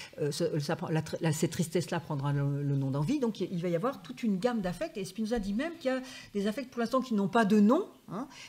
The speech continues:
mais des nuances, euh, selon que cet affect se rapporte à telle chose, tel individu, et cetera,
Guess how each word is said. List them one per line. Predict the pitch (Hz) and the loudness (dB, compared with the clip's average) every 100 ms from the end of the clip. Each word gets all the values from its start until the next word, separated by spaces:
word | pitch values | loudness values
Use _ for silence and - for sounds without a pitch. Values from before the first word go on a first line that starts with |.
| - | 0
mais | 185 | 4
des | 214 | 6
nuances, | 226 240 302 381 - 214 | 6 6 4 2 0 2
euh, | 196 196 | 2 2
selon | - 202 196 254 277 | 0 0 2 2 0
que | 262 226 247 | 2 4 4
cet | 240 - 202 196 | 2 -4 -4 -4
affect | 185 214 202 | -6 -8 -8
se | 175 | -10
rapporte | 165 165 180 | -10 -10 -10
à | 165 | -10
telle | 160 170 | -4 -4
chose, | 170 208 220 | -4 -6 -4
tel | 202 175 | -4 -4
individu, | 170 151 160 170 | -4 -2 -4 -4
et | 247 | -4
cetera, | - 165 165 - | -6 -10 -8 -10